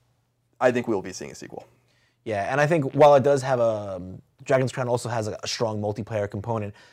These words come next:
Speaker 2: I felt like, just like Monster Hunter, you know, Soul Sacrifice's multiplayer was so important to it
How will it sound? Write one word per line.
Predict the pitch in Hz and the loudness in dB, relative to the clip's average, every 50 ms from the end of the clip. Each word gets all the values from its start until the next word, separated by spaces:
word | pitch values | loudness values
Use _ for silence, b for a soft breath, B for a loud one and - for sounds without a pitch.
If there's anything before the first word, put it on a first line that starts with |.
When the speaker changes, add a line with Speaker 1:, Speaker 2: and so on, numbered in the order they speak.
| b b b b | b b b b
Speaker 2:
I | 123 | -10
felt | - - - 139 139 123 | -4 2 4 4 6 6
like, | 127 123 123 - - - - | 6 4 4 2 0 -8 -4
just | - 147 143 123 135 | 0 0 0 2 2
like | 127 113 | 0 0
Monster | 123 123 120 120 - - 117 107 | 2 0 0 -2 -4 -6 -8 -8
Hunter, | 113 110 110 107 104 104 101 95 | -6 -6 -6 -6 -6 -6 -8 -8
you | 120 120 | -8 -8
know, | 110 101 | -8 -8
Soul | 98 - 123 120 | -6 -4 -2 -2
Sacrifice's | 113 - 117 113 - 113 107 - 110 104 101 110 107 101 | -2 -4 -6 -6 -6 -8 -8 -6 -6 -6 -6 -6 -6 -6
multiplayer | 101 110 104 104 113 101 - 113 104 104 | -6 -6 -6 -6 -8 -8 -8 -6 -4 -4
was | 104 101 - | -4 -4 -2
so | - 131 120 | -2 -2 -2
important | 110 104 - - 123 110 131 135 135 - | -4 -4 -4 -4 -4 -4 -4 -8 -8 -4
to | - 147 156 | -2 0 0
it | 160 156 - | 0 0 -4